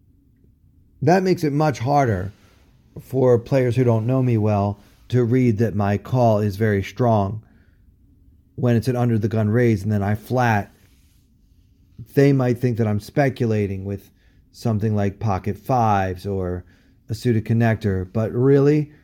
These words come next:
I don't generally have those hands unless we're really, really deep and I can stand pressure behind me. So instead, I'm going to have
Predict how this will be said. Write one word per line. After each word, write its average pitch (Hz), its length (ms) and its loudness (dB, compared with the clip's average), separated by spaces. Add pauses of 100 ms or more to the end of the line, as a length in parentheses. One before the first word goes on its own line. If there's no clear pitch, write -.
(240)
I 127 120 0
don't 123 340 -2
generally 104 400 0
have 107 260 0
those 101 220 -4
hands 98 280 -4
unless 98 300 -6
we're 98 200 -2
really, 113 420 0
really 101 260 0
deep 98 380 -2
and 110 120 -2
I 95 100 -4
can 101 220 -6
stand 101 460 -4
pressure 104 400 -2
behind 107 420 -4
me. 95 220 -10 (880)
So 135 240 -2
instead, 127 720 2 (800)
I'm 135 120 -2
going 143 220 0
to 131 80 0
have 113 480 0